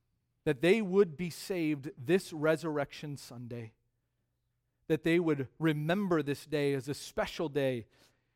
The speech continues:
in their life because it's the day that you saved them.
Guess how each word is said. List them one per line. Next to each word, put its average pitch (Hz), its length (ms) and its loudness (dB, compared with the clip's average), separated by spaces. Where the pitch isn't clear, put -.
in 139 100 -6
their 139 160 0
life 123 380 -2
because 120 340 -12
it's - 160 -10
the 120 120 -14
day 127 320 -6
that 110 220 -14
you 113 220 -8
saved 110 500 -18
them. 92 140 -18